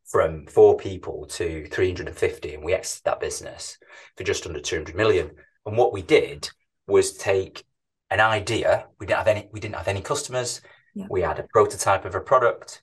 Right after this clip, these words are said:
Speaker 1: We had a great idea. We knew there was a problem that needed to be solved. And we, you know, we built a go-to-market strategy. We built an I C P, an ideal customer profile. We went and sold into America. We took on the bigger players in the space and we won.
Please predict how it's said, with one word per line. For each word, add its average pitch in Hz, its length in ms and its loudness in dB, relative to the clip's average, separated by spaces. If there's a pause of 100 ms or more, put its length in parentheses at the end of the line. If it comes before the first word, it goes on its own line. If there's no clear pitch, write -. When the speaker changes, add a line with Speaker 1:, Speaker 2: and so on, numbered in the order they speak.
(400)
Speaker 1:
We 95 60 -8
had 90 140 -6
a 90 40 -8
great 110 300 4
idea. 90 640 2
We 90 200 -10
knew 110 340 -4
there 95 140 2
was 87 100 -4
a 87 60 -6
problem 95 340 -2
that 82 140 -6
needed 85 240 -10
to - 120 -12
be 82 120 -14
solved. 90 580 2 (480)
And 85 480 -6 (500)
we, 82 120 -12
you 90 80 -10
know, 82 80 -6
we 80 100 -10
built 98 220 2
a - 40 -2
go-to-market - 540 -6
strategy. - 600 -12
We - 80 -10
built 98 320 2
an 85 80 -4
I 85 100 -4
C - 280 -8
P, 78 240 -10
an 76 160 -8
ideal 82 260 -4
customer - 320 -12
profile. 76 640 0 (380)
We 80 420 -8 (240)
went 101 280 2
and 85 100 -8
sold 90 320 2
into 85 200 -8
America. 78 600 -2 (400)
We 85 640 -6
took - 320 -2
on 92 160 2
the 85 80 -6
bigger 90 260 -2
players 85 360 -2
in 80 60 -12
the 78 60 -12
space - 400 -6
and 78 100 -14
we 78 120 -10
won. 117 480 4